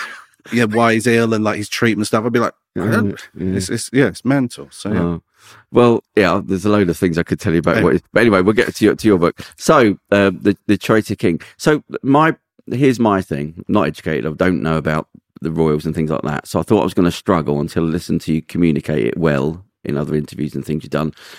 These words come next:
Speaker 1: And the one thing I loved, I mean, even before this show,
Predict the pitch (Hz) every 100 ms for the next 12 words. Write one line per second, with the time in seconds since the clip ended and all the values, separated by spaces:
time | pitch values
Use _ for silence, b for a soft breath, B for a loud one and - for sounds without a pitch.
0 | B - 71 78 85 95 92 92 - 90
1 | 85 85 85 - _ _ _ - 78 73
2 | - 123 - - b b b b b _
3 | - 90 104 143 147 127 117 110 98 92
4 | - 95 76 78